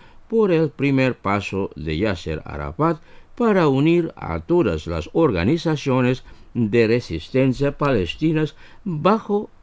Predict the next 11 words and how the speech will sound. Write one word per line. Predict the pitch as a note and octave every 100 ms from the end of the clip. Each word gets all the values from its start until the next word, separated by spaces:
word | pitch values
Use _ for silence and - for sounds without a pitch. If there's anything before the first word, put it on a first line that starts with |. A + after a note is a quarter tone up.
| -
una | D#3+ D#3+ B2+ A#2
sola | - C#3 C#3 B2 - _
plataforma, | - G2+ F2 D#2 A2 A2+ A2+ A2 A2 - - -
Al-Fatah, | F2 F2 D#2+ - D#2+ D#2+ C#3 G3 - - - - -
en | D#3+ F#3
la | G3
década | G#3+ G#3+ - E3 D3 C#3+ - -
de | - G#2+ A2 G#2
mil | C#3 C#3 -
novecientos | G#2 A2 A2+ G2+ F2 G2+ A2+ - A2+ A2+
cincuenta. | - D3 C#3+ C#3 F#2 C#2 - E2+